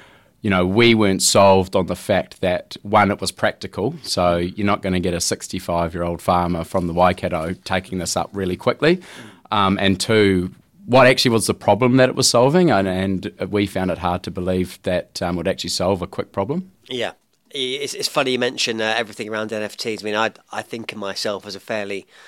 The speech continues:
Speaker 2: switched on, tech savvy guy, and I, N F Ts and, you know, crypto, I can kinda get that. N F Ts, uh, you, I'm just lost. When, and I think so many people just try and overcomplicate things.
Speaker 1: That's exactly right.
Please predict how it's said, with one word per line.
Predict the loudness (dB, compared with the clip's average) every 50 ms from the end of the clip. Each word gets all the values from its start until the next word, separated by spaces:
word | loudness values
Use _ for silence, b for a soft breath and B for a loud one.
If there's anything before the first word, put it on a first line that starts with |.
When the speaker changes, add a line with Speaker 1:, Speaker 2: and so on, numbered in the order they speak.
| B B B B B B B B B B B B _ _ _ _ _ -4
Speaker 2:
switched | -2 -2 0 -2 -2 -2 -2 0
on, | 0 0 -2 -2 -4
tech | -4 -4 -4 -4 -4 -2
savvy | -2 -2 -2 -4 -6 -6
guy, | -4 -4 -4 -2 -4 -6 -8 -10 -14
and | -16 -14 -8 -4
I, | -2 -2 -2 -2 -4 _ _ -10
N | -8 -8 -8
F | -10 -10 -8
Ts | -8 -6 -6 -8 -8 -10
and, | -10 -10 -10 -12 -14 -16 -18 -18
you | -14
know, | -14 -12 -12 -12 -12
crypto, | -6 -4 -4 -4 -2 -2 2 2 4
I | 2
can | 2 -2 -8
kinda | -6 -6 -6 -4
get | -4 -4 -4 -4 -6
that. | -6 -6 -4 -4
N | -4 -2 -2
F | -4 -4 -6
Ts, | -6 -6 -4 -4 -6 -6 -8
uh, | -10
you, | -10 -10 -10 -10 -12 -14 _ -20 -20 -20 -20 _ _ _ _ -14
I'm | -12 -12 -10 -10 -8
just | -8 -8 -8 -8
lost. | -4 -2 -2 -2 0 0 -2 -2 -2 -6 -6
When, | -4 -2 -2 -2
and | -4 -4 -6 -6
I | -6
think | -6 -6 -4
so | -4 -4 -4
many | -4 -6
people | -8 -8 -12 -12 -12 -14
just | -16 -14 -14
try | -12 -10 -8 -6
and | -6
overcomplicate | -6 -8 -8 -10 -10 -10 -12 -12 -14 -16 -14 -12 -12 -12 -12 _
things. | -20 -20 -20 -20 -20 -20 -20 B B B B B B B B B -8
Speaker 1:
That's | -8 -8 -8 -8
exactly | -6 -6 -6 -6 -6 -4
right. | -4 -4 -4 -6